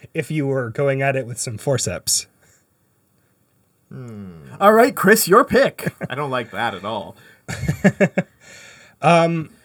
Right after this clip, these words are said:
Speaker 1: I'm gonna go with another very famous secret, uh, one that was revealed to the world in perhaps the most explosive fashion possible.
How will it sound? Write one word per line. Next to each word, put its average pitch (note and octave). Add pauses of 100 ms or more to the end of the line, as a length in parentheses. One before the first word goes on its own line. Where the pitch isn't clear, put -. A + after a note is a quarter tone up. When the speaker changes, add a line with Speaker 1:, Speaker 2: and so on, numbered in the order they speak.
(200)
Speaker 1:
I'm F#3+
gonna B3
go F3
with E3+
another D#3
very C#3+
famous D3
secret, C3+ (120)
uh, A#2+
one D#3+
that F#3+
was D#3
revealed D3 (380)
to E3+
the C#3+
world C#3
in C#3+
perhaps C3
the C3
most A#2+
explosive C3
fashion B2
possible. F3+